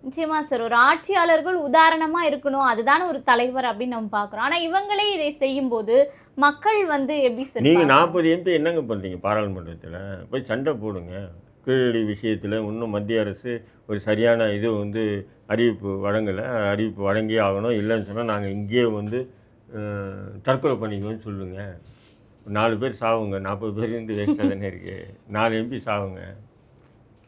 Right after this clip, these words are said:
Speaker 2: சாகலாம் இல்ல, அதுக்கெல்லாம் உரிமைக்காக செத்தாங்கன்னா நீங்க என்னன்னா பாராட்டுவோம் இல்ல, இங்கேயே உட்காந்துக்கிட்டு.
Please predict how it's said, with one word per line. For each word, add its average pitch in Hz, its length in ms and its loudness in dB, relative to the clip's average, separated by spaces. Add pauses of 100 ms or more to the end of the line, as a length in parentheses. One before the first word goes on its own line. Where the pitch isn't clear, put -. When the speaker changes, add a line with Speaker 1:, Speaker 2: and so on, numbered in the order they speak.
Speaker 2:
சாகலாம் 151 280 8
இல்ல, 107 220 2
அதுக்கெல்லாம் 101 440 -2
உரிமைக்காக 123 500 2
செத்தாங்கன்னா 123 480 0
நீங்க 131 240 0
என்னன்னா 123 260 -2
பாராட்டுவோம் 110 380 0
இல்ல, 92 140 -6
இங்கேயே 101 220 -2
உட்காந்துக்கிட்டு. 90 600 -8